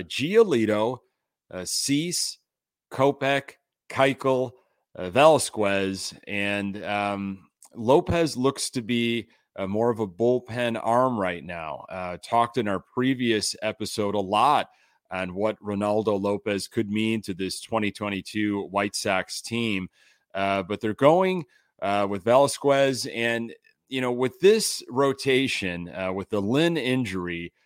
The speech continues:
uh, we're, all eyes are gonna be on how Tony La Russa manages this bullpen.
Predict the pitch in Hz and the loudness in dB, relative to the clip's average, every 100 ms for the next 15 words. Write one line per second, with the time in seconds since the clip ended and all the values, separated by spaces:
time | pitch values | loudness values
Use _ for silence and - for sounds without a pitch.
0 | _ _ _ _ 69 80 92 123 - 143 | _ _ _ _ -12 -10 -10 -10 0 4
1 | 180 180 147 135 120 110 113 101 107 101 | 6 6 6 4 0 0 -2 0 0 0
2 | 101 101 101 - 110 113 113 104 98 101 | -2 -4 -4 -6 -6 -4 -2 -2 -4 -4
3 | - 98 92 92 95 92 95 90 92 90 | -4 -4 -4 -2 -2 -6 -8 -10 -8 -10
4 | - - 90 85 82 73 | -8 -8 -6 -6 -12 -16